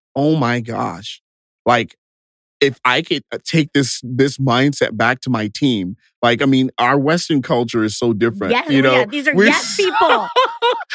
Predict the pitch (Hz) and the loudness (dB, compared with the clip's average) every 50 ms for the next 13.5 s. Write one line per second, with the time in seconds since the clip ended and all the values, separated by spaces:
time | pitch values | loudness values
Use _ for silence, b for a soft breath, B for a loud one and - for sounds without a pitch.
0 | 208 - - 214 214 220 240 262 247 190 156 B B B B - 202 202 226 254 | 0 2 2 4 4 4 4 4 2 0 0 B B B B 0 2 2 2 2
1 | 262 247 233 214 202 208 185 - 185 226 220 220 220 - 320 - _ _ - 214 | 0 2 2 2 2 2 2 2 2 2 2 2 0 -4 -12 -16 _ _ 0 2
2 | 226 233 233 226 220 214 208 202 170 - 220 214 226 202 208 208 202 202 196 190 | 4 4 4 4 4 4 2 2 2 2 2 2 2 0 0 0 2 2 0 0
3 | - 175 180 175 185 180 170 - 165 160 180 - - 190 185 196 185 165 175 165 | 0 0 0 0 0 0 -2 -2 -4 -4 -2 0 0 0 2 2 0 0 2 0
4 | 160 160 151 156 156 139 - 147 139 131 - 147 156 160 147 - 143 123 117 120 | 2 0 0 0 -2 -2 -2 -4 -4 0 2 2 2 2 2 0 0 2 2 2
5 | 123 120 117 - - 147 165 165 - - - 147 131 123 120 123 135 147 180 185 | 0 -2 -2 -2 0 0 0 0 -2 -2 -2 0 0 2 2 2 2 2 2 0
6 | 196 170 - 160 156 135 131 139 135 135 127 120 117 117 113 113 120 123 127 117 | 0 0 2 0 0 2 2 0 0 0 0 0 0 0 0 0 0 0 0 0
7 | 110 110 113 104 - 120 101 208 147 156 160 180 180 165 151 147 143 135 185 160 | 0 -4 -6 -4 -4 -2 0 2 2 2 2 0 0 0 0 0 0 0 -2 -2
8 | 156 143 156 156 151 147 143 147 135 117 B B B B B B - 139 135 131 | -2 -2 -2 0 2 2 2 2 0 -2 B B B B B B -4 -2 -2 0
9 | 127 127 - - - 139 135 202 196 196 196 196 190 180 151 170 160 147 151 - | 2 0 0 0 0 0 2 2 2 4 4 2 2 2 0 0 0 2 2 2
10 | 175 196 190 196 196 - 175 175 185 196 180 160 143 139 131 156 156 160 165 170 | 0 0 2 0 0 0 2 2 2 2 2 2 0 2 2 2 2 2 4 2
11 | 170 160 151 156 139 - 165 156 151 147 - 131 135 123 117 117 120 135 139 139 | 2 2 0 -2 0 2 0 2 2 0 -2 -2 0 0 2 2 2 2 2 0
12 | 127 - - 147 160 175 185 180 180 - B B B - 156 135 190 185 190 190 | -2 -6 -4 0 2 2 2 0 -2 -6 B B B -4 0 2 2 2 2 2
13 | 190 170 165 185 180 170 156 143 139 151 | 0 0 2 0 2 2 2 2 2 0